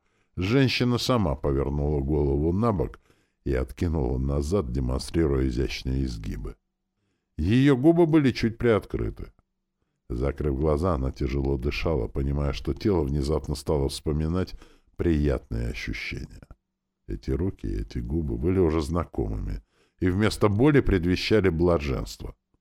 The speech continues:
По коже начинала бродить рябь, но, к счастью для девушки, не спешила спускаться к низу живота.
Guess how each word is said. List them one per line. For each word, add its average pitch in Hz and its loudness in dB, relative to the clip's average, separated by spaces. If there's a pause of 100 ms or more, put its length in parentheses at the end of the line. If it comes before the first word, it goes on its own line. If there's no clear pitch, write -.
(540)
По 110 6
коже 160 4
начинала 120 2
бродить 101 2
рябь, 78 2 (360)
но, 69 -4
к - -14
счастью - 2
для 85 2
девушки, 135 0
не 110 4
спешила 113 0
спускаться 85 -4
к - -8
низу 62 -2
живота. 60 -4